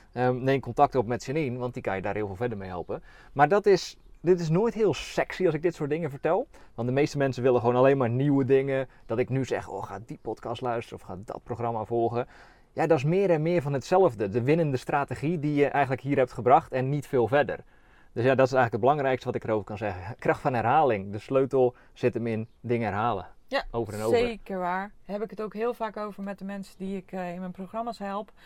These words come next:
Speaker 2: Het is allemaal niet spannend. Heel veel dingen weet je al. Sommige dingen zijn ook best confronterend. Wellicht als je dit voor de eerste keer hoort, denk je, "Waar gaat dit over?" Ik weet van mezelf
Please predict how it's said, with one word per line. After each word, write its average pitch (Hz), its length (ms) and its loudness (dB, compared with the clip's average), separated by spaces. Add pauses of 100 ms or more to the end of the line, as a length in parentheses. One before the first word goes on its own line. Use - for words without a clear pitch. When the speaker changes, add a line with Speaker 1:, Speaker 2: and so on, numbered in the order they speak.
(420)
Speaker 2:
Het - 240 -12
is - 220 -14
allemaal 240 240 -8
niet 208 200 -10
spannend. 220 640 -8
Heel 247 380 -4
veel 226 240 -8
dingen 170 400 -10 (140)
weet 240 360 -4
je - 100 -12
al. 214 400 -6 (440)
Sommige 359 340 -10
dingen 196 240 -6
zijn 185 160 -8
ook 170 100 -10
best 175 200 -10
confronterend. 175 880 -12 (320)
Wellicht 247 400 -4
als 214 180 -6
je 208 80 -8
dit 220 200 -8
voor 233 140 -6
de 185 100 -6
eerste - 320 -4
keer 214 180 -2
hoort, 208 580 0
denk 190 220 -8
je, 175 120 -14
"Waar 160 80 -14
gaat 233 500 -14
dit 220 180 -10
over?" 226 260 -6 (360)
Ik 254 200 -6
weet 330 340 -6
van 240 180 -8
mezelf - 520 -6